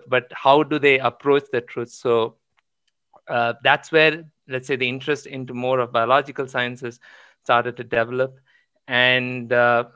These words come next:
the person that really helped me to, you know,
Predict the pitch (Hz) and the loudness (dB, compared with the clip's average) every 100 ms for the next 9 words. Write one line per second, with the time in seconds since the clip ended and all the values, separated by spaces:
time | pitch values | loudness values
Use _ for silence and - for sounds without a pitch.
0 | _ 123 127 143 165 180 151 135 127 131 | _ -12 0 4 4 0 -2 -2 2 2
1 | 139 139 117 127 135 131 139 131 123 120 | 2 0 -2 -2 -2 -6 -10 -8 -6 -6
2 | 120 123 | -4 -6